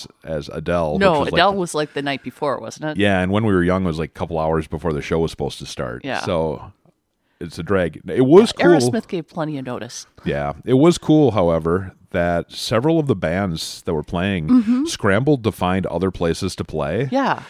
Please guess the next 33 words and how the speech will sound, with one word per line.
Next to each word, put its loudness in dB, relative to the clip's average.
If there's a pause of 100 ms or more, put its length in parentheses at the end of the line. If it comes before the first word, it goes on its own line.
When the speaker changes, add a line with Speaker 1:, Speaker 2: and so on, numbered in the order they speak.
(300)
Speaker 1:
And 0
I -4
was 2
watching 0
on, -4
um, -8 (520)
somebody 4
on, 2
there, 2
there 0
was -2
a -2
subreddit 0 (300)
set -4
up -4
for 0 (280)
this -4
festival -4
specifically, -4
and -4
I 0
was 0
just -4
curious 0
about 0
it, -4
and -6
they, -4 (320)
somebody -2
set -4
up -4
a -2
tracking -4